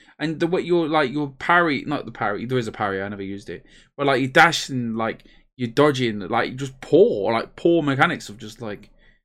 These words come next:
I, I feel like the enemy were too quick for you to parry, for you to dodge out the way. It was just, like, they were, like, doing three sixty moves, and then they would get, they'll just bust out another one. You remember the Valkyrie Queen, like, at the end of God of War? Like, that kind of, like, they were just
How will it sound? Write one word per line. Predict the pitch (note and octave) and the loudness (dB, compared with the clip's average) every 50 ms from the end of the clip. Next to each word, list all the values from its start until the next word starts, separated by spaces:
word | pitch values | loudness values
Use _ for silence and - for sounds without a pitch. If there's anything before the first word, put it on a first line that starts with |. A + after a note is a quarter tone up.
| _ _ _ _ _ _ _ _ _ _ | _ _ _ _ _ _ _ _ _ _
I, | B2+ B2+ - - - | -10 -10 -6 -4 -4
I | C3 | 0
feel | C3 F#3 F3+ | 2 2 2
like | D#3+ C3+ | 4 4
the | C#3 C#3 | 6 4
enemy | D#3+ F#3 F3 C#3+ B2+ A#2+ | 6 4 2 0 0 -2
were | A#2 | -2
too | - - D3+ C#3+ | -2 -4 -4 -2
quick | C3 - D#3 - - | -2 -2 -4 -4 -4
for | D3 | -6
you | C#3 D3+ D#3 | -6 -6 -6
to | C3+ D3 | -6 -6
parry, | C3+ - F3+ G3 G#3+ D#3+ G2+ - - - - - - | 0 2 2 4 4 2 -2 -4 -6 -8 -10 -8 -4
for | - C3+ C3+ | -2 -2 -2
you | D3 D#3+ D#3+ C#3 | -2 -4 -8 -6
to | C3 D3 | -6 -2
dodge | D3 D3+ D3 C#3 | 0 0 0 2
out | D3 C#3 G2+ | 0 0 0
the | C3+ | 0
way. | F3 G3+ E3 | 0 0 0
It | A2 D2 | -2 -4
was | G2+ B2 | -6 -10
just, | B2 - - | -12 -10 -10
like, | A2 - - - | -10 -10 -10 -10
they | - D3 | -8 -6
were, | D#3+ D#3+ D#3 | -6 -6 -4
like, | D3+ C#3 C3 - - _ - - A#3 - _ _ _ _ _ _ - | -4 -4 -4 -4 -8 _ -20 -20 -20 -20 _ _ _ _ _ _ -4
doing | F#3 D3+ B2+ | -2 -2 -2
three | C3+ D#3 E3 C#3 | -2 -2 -2 -2
sixty | - F#3 D#3 - - | -2 -4 -4 -2 -4
moves, | D3 E3 E3 C#3+ B2+ A#2 A2 G#2+ A#2 | -2 0 2 2 2 2 -2 -4 -4
and | A2+ A2+ | -4 -4
then | A2+ A2+ A2+ A2 A2+ - _ _ _ _ _ _ _ _ _ _ _ _ _ - | -2 -2 -4 -6 -8 -10 _ _ _ _ _ _ _ _ _ _ _ _ _ -8
they | C3 | -6
would | C3 C3 | -6 -4
get, | B2+ - - - C3+ C3 - - | -2 -4 -4 -4 -8 -12 -8 0
they'll | - C#3 C3+ | 2 2 2
just | C3+ D#3 C3 | 2 -2 -2
bust | - D#3+ D3+ C3 - D#3+ | 0 0 0 2 4 4
out | C#3+ C#3+ | 4 4
another | D3+ E3+ D3 C#3+ | 2 0 -2 -2
one. | A#2 G#2+ A#2 | -4 -2 -2
You | D3 | 0
remember | F#3+ A3 G#3 G3 | 0 0 0 0
the | F#3+ F3+ | 2 8
Valkyrie | G3+ G3 F3 C#3+ - C3+ B2 A2 | 8 8 8 8 2 -4 -6 -4
Queen, | - A#2+ G#2+ G2 G2 G#2 A2 | -4 -6 -6 -6 -8 -10 -8
like, | G#2+ A2 A2 - | -4 -2 -2 -2
at | A2+ A2+ | 0 0
the | B2 A#2+ | 0 0
end | A#2+ A2+ | 0 -2
of | A2+ | -4
God | A2+ B2+ B2 A#2+ | -2 0 0 0
of | A2+ | 0
War? | G#2+ G2+ G2+ G#2 G#2+ | -2 -4 -6 -6 -6
Like, | A2+ F2+ - - | -6 -6 2 6
that | D3+ D3+ - - | 6 6 6 6
kind | - B2 A#2 A2+ | 0 0 0 0
of, | A2+ G2+ | -2 -2
like, | A2+ G#2+ G2 G2+ - - - - - - _ _ _ _ _ _ | -2 -2 -2 -2 -4 -10 -18 -20 -20 -20 _ _ _ _ _ _
they | - B2 | -8 -8
were | A#2+ | -6
just | - C#3 C3 C3 | -6 -8 -10 -10